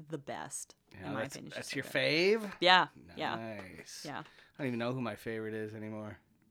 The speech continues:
Speaker 2: Probably just Tim Golden.
Speaker 1: Nice, Tim Golden.
Speaker 2: Yeah.
Speaker 1: He's
Speaker 2: Nobody,
Speaker 1: handsome, so
Speaker 2: nobody,
Speaker 1: handsome.
Speaker 2: nobody entertains me more than Tim Golden. And
Speaker 1: <laughs>
Speaker 2: he, yes, I know he's handsome. My
Speaker 1: Yeah.
Speaker 2: wife has told me
Speaker 1: <laughs> He's
Speaker 2: several
Speaker 1: <laughs>
Speaker 2: times.
Speaker 1: I
Speaker 2: Timmy
Speaker 1: agree
Speaker 2: li-,
Speaker 1: with her on
Speaker 2: Timmy
Speaker 1: that.
Speaker 2: listens
Speaker 1: He's,
Speaker 2: too,
Speaker 1: he's
Speaker 2: eh?
Speaker 1: handsome. Oh, does he?
Speaker 2: Yeah, now he's gonna,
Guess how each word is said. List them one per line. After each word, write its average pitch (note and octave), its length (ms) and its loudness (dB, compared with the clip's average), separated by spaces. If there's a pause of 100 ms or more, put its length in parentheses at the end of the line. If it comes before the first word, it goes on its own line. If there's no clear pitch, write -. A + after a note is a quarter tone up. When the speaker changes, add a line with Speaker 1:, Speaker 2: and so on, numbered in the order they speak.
(640)
Speaker 2:
Probably E3+ 160 -2
just D3+ 240 -14
Tim D3+ 160 -2
Golden. D3 340 0 (260)
Speaker 1:
Nice, B3 480 4
Tim B3 220 -2
Golden. F#3 420 -4
Speaker 2:
Yeah. D3+ 180 -2
Speaker 1:
He's B3 300 -2 (560)
Speaker 2:
Nobody, C#3+ 380 2
Speaker 1:
handsome, D#3 260 4
so D3 120 6
Speaker 2:
nobody, E3 180 6
Speaker 1:
handsome. F#3 260 0
Speaker 2:
nobody F3+ 280 6
entertains D#3 440 4
me D3+ 80 2
more C#3 220 4
than C3 100 0
Tim B2 200 2
Golden. B2+ 260 2
And A#2+ 100 0
Speaker 1:
<laughs> - 20 2
Speaker 2:
he, A#2+ 40 -4 (240)
yes, C#3 160 4
I C3+ 80 4
know C3+ 140 4
he's B2+ 100 0
handsome. A#2+ 300 -2
My A2+ 100 0
Speaker 1:
Yeah. F3 140 4
Speaker 2:
wife A#2 100 0
has C3 140 0
told A#2 200 0
me A2+ 80 -2
Speaker 1:
<laughs> - 60 -12
He's A3+ 80 -4
Speaker 2:
several - 240 2
Speaker 1:
<laughs> - 80 0 (100)
Speaker 2:
times. - 360 -4
Speaker 1:
I F4+ 40 -4 (480)
Speaker 2:
Timmy G3+ 220 6
Speaker 1:
agree F#3 200 4
Speaker 2:
li-, F3+ 40 6
Speaker 1:
with F3 100 4
her E3+ 60 0
on D#3+ 60 0
Speaker 2:
Timmy D#3+ 160 2
Speaker 1:
that. - 60 -2
Speaker 2:
listens G#2+ 340 -4
Speaker 1:
He's, F2+ 80 -8
Speaker 2:
too, A#2 220 -2
Speaker 1:
he's G#2 80 -4
Speaker 2:
eh? - 20 -2
Speaker 1:
handsome. E3+ 420 2
Oh, A#3 100 10
does C4 200 8
he? D#4 220 2
Speaker 2:
Yeah, B2+ 200 4
now B2+ 100 0
he's C3 120 -2
gonna, B2 260 -4